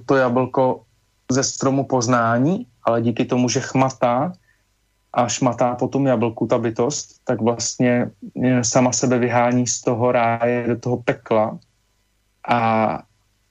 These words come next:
nemá možnost se z toho vyvázat, dokud, dokud,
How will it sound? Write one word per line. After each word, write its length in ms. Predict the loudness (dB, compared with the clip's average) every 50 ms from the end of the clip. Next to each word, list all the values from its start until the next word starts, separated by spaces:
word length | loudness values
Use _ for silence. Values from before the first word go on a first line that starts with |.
| _ _ -4
nemá 540 | -2 -2 -2 0 0 0 2 2 2 2 2
možnost 500 | 2 0 0 0 0 -2 0 -2 -2 -2
se 80 | -2 -4
z 100 | -2 -2
toho 180 | 0 0 2
vyvázat, 560 | 2 2 2 2 2 2 2 0 -2 -2 -2
dokud, 440 | -2 -2 -2 -4 -2 -4 -4 -4 -4 -6 -12 -20 _ _ _ _ _ _ _ _ _
dokud, 340 | -4 -4 -2 -2 -2 -4